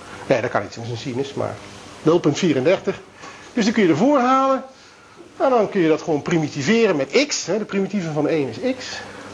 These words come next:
Voor x moet ik nul en y invullen en dan van elkaar aftrekken.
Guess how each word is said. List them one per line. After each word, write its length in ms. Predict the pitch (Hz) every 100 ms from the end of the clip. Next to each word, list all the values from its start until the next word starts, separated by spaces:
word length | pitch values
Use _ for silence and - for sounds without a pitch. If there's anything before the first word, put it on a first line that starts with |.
| - -
Voor 280 | - 208 165 - - 262
x 100 | 233
moet 160 | 202
ik 180 | 175 -
nul 380 | 220 269 175 - - - - -
en 120 | 190
y 240 | 160 226 269
invullen 440 | 220 214 254 285
en 80 | 208
dan 180 | 165 131
van 120 | 147
elkaar 220 | 135 147
aftrekken. 500 | 180 - 208 202